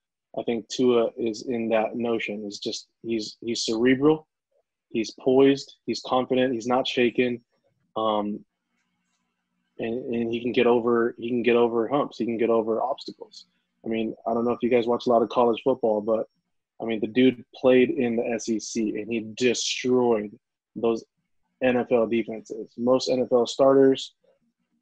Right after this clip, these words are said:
top money earners, or they're coming from the S E C. He destroyed those defenses. He even played L S U,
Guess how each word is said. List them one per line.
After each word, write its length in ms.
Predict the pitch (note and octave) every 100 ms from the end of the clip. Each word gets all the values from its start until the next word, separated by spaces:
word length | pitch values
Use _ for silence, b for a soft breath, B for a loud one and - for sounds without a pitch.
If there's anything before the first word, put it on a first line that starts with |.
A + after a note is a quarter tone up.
| _
top 200 | - C#3
money 280 | C#3 C3+ C3+
earners, 340 | C3+ C3 C3 B2
or 120 | B2+
they're 140 | B2
coming 240 | - B2 A2+
from 160 | A#2+
the 100 | A#2
S 200 | A#2 -
E 100 | A2
C. 420 | G2 B2 B2 B2 -
He 80 | C3
destroyed 420 | A#2 - A#2+ A#2+
those 180 | A#2+ A2
defenses. 640 | A#2+ B2+ A#2+ - A#2+ - _ _ _ -
He 60 |
even 220 | C3 B2 A#2
played 240 | B2 A#2
L 140 | C3 A#2+
S 180 | A2 -
U, 300 | C3 C3+